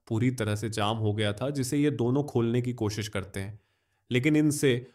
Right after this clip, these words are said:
वो खुल ही नहीं रहा था। वहीं दूसरी तरफ हम उन तीनों को देखते हैं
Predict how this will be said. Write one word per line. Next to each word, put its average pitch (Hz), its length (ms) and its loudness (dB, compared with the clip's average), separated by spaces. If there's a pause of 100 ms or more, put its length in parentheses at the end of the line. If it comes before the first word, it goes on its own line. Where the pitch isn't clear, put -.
(140)
वो 143 100 2 (100)
खुल 127 200 4
ही 147 140 6
नहीं 147 200 4
रहा 101 200 0
था। - 280 -18 (460)
वहीं 120 220 6
दूसरी 143 300 2
तरफ 135 280 2
हम 139 120 2
उन 139 120 2
तीनों 127 280 2
को 123 120 0
देखते 107 360 0
हैं 110 220 0